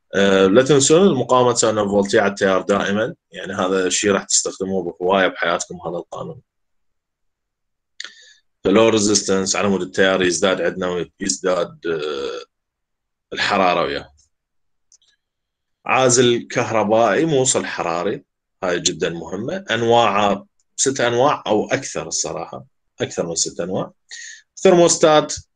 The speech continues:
إذا تذكرون هو، آه،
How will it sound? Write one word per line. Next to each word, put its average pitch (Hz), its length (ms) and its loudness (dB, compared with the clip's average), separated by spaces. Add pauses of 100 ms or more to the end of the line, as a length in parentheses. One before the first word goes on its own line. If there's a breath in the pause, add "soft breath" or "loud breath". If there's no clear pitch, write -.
(320)
إذا 127 180 4
تذكرون 123 520 2
هو، 110 260 2 (460)
آه، 90 880 -6